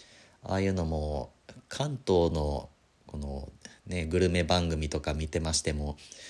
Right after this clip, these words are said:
えー、どうせ自分たちは食べられないしなと、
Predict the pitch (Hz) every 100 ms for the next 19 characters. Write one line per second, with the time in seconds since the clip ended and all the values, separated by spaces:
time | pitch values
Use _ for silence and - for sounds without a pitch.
0 | - - - 87 76 82 - - 82 92
1 | 117 104 95 123 123 107 78 71 73 80
2 | 87 110 95 76 - 80 78 73 69